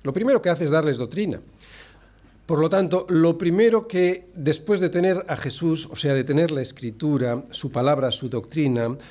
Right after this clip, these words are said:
lo que Él dice del Padre, del Espíritu Santo, de Él mismo y de nosotros, después de tener a Jesús, lo que necesitamos es al Espíritu Santo de Dios operando en nosotros, porque si no, no nos vamos a enterar de nada. ¿Cómo lo dice? Ahora lo vamos a ver.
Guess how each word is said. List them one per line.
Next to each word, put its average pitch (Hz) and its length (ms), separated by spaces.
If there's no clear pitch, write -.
lo 160 180
que 349 140
Él 349 120
dice 208 300
del 113 160
Padre, 139 460
del 120 100
Espíritu 165 380
Santo, 208 260
de 196 140
Él 311 80
mismo 156 360
y 113 60
de 110 100
nosotros, 120 800
después 285 320
de 196 80
tener 170 240
a 131 80
Jesús, - 1000
lo 131 140
que 139 80
necesitamos 139 480
es 165 180
al 156 80
Espíritu 180 380
Santo 175 320
de 160 100
Dios 175 220
operando 113 340
en 113 80
nosotros, 107 500
porque 135 220
si 139 120
no, 147 80
no 156 140
nos 143 160
vamos 156 240
a - 20
enterar 113 320
de 123 80
nada. 131 300
¿Cómo 196 200
lo 190 140
dice? 185 280
Ahora 135 140
lo 127 80
vamos 113 340
a - 40
ver. - 240